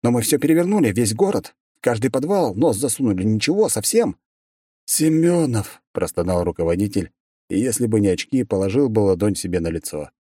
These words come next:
"Вспоминай про муравьев и кафетерий". "Врата в подземных пустотах",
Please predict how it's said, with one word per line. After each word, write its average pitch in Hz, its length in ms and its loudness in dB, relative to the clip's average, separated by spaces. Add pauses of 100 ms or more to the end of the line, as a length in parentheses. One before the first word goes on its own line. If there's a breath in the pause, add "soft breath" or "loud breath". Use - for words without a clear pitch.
(640)
"Вспоминай 160 640 2
про 170 160 -2
муравьев 151 720 2 (100)
и 143 60 -2
кафетерий". 131 760 0 (600)
"Врата 123 340 0
в 120 80 -8
подземных 135 440 0
пустотах", 160 760 -2